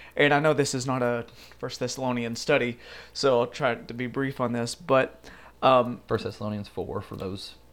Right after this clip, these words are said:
Speaker 2: curious.
Speaker 1: Yes, amen. So,
Speaker 2: Verse seventeen.
Speaker 1: um, yeah, it's, that passage is focused on people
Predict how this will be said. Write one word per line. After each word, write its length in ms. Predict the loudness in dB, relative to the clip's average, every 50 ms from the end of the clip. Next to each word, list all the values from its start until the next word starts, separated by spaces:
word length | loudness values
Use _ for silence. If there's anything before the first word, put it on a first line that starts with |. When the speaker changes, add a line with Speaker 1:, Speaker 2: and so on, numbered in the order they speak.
| _ _ -20 -18 -14
Speaker 2:
curious. 440 | -12 -10 -10 -10 -10 -10 -12 -14 -10 -2
Speaker 1:
Yes, 380 | 0 0 0 0 -6 -10 -10 -10 -8 -8
amen. 260 | -8 -8 -8 -10 -14 -18 -18 -18 -16 -16 -16 -12 -10
So, 420 | -6 0 4 4 4 6 4 4
Speaker 2:
Verse 180 | 4 2 2 2
seventeen. 340 | 0 0 -2 -6 -10 -12 -14 -16 -18 -20 -16 -8 -6
Speaker 1:
um, 460 | -4 -2 -2 -2 -4 -4 -6 -10 -14 -18 -20 -20 -20 -10 -4
yeah, 360 | 2 6 8 8 8 8 6 2 4
it's, 360 | 4 6 6 6 2 -6 -10 -10 -12 -12
that 500 | -8 -8 -6 6 8 8 8 8 4 4
passage 540 | 4 6 6 6 4 4 2 2 0 0 0 0
is 180 | 0 0 0
focused 760 | -4 0 6 8 8 8 8 6 4 2 2 2 0 -4 -6 -2 0
on 280 | 2 2 2 0 -4
people 640 | -10 -6 -4 -4 -2 0 0 2 2 2 0 -2